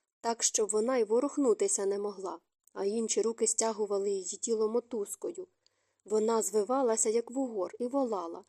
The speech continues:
задихаючись під щільною тканиною. Їй вдалося вирватися. Вона глибоко вдихнула і крикнула: «На допомогу, на...» Два товсті пальці здавили їй горло.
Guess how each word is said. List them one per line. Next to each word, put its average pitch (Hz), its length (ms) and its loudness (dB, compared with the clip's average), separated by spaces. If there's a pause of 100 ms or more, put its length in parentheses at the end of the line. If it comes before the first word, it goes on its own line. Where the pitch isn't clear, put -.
(340)
задихаючись 208 720 4
під 208 180 -2
щільною 208 560 2
тканиною. 185 760 -4 (500)
Їй 294 260 4
вдалося 226 500 2
вирватися. 196 720 2 (240)
Вона 196 240 0
глибоко 202 520 -2
вдихнула 254 600 0
і 254 60 0
крикнула: 190 600 -4 (460)
«На 220 120 2
допомогу, 254 840 4
на...» 254 300 -2 (1120)
Два 208 320 0
товсті - 400 0
пальці 262 520 2
здавили 202 460 4
їй 202 220 -2
горло. 185 440 -6